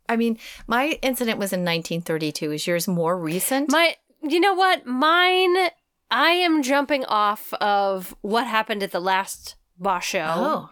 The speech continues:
Speaker 1: so modern day.
Speaker 2: Modern day, when we got to the last day and we were going to have a playoff match between our Ozeki,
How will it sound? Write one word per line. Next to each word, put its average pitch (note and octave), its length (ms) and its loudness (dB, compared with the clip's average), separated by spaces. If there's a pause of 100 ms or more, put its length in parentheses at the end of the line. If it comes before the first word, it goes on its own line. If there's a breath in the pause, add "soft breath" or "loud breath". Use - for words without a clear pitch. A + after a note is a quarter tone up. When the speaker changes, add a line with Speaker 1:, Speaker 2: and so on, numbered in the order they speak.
Speaker 1:
so F#3+ 200 -2
modern A3 420 2
day. E3+ 320 -4
Speaker 2:
Modern C#4 500 2
day, F3 600 -2 (140)
when B3+ 640 0
we A#3+ 240 0
got C#4+ 460 2
to C#4+ 120 -4
the B3 120 -2
last B3+ 520 0
day G#3+ 720 2
and G#3 340 -2
we C4 540 2
were G#3+ 260 -2
going A#3+ 420 0
to B3 140 -6
have G3 420 0
a E3 120 -6
playoff C4 720 0
match F#3+ 640 -2 (360 loud breath)
between A3 500 0 (100)
our F#3 600 -2
Ozeki, G#3+ 880 0